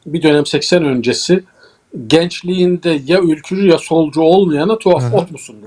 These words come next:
Speaker 1: Yani çünkü ideali olan bir insan eğer muhafazakar, milliyetçi bir tarafları varsa ülkücü olurdu mücadele için. Yok, e, biraz daha sola yakınsa solcu olurdu, devrimci olurdu filan.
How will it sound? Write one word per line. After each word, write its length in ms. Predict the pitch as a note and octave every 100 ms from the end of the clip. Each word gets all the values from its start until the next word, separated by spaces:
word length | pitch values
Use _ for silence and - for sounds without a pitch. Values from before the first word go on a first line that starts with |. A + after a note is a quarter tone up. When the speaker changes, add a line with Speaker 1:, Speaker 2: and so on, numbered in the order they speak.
| - _ _
Speaker 1:
Yani 320 | B2 C3+ B2 A#2 _ _ _ -
çünkü 260 | A3 -
ideali 420 | F#3+ G3 A#3+ B3+
olan 340 | A#3+ D#3+ C3+ C#3
bir 60 |
insan 340 | F3 D#3+ - A#3
eğer 180 | A3 F#3
muhafazakar, 680 | F#3+ F3 E3+ E3+ - D#3+
milliyetçi 760 | D#3 E3 D#3+ D#3 D3+ - D#3+ D3+
bir 80 | D3
tarafları 520 | E3 D3+ D3+ D3+ C3+
varsa 360 | F#3+ A3+ - A#3+
ülkücü 340 | A3 - G3
olurdu 480 | E3+ B2+ A2 D#3 A3+ _ _ _ _ _ _ _
mücadele 560 | C#3+ C#3 D3+ D3 D#3 C#3+
için. 380 | - C3+ E3+ - _ _ _ _ -
Yok, 360 | D#3 A3 - _ _ _ _
e, 300 | G3 D#3+ D3+
biraz 300 | G3 G#3+ G3
daha 140 | G3 G3
sola 280 | - F3+ F#3+
yakınsa 680 | E3 - A3 F#3+ - G3+ - _ _
solcu 440 | _ - G3 G3 A3
olurdu, 460 | D#3 A#2 G#2+ C#3+
devrimci 440 | D3 E3+ F3+ F3+ F3
olurdu 380 | C#3+ A2 G2+ A2
filan. 300 | D3+ A3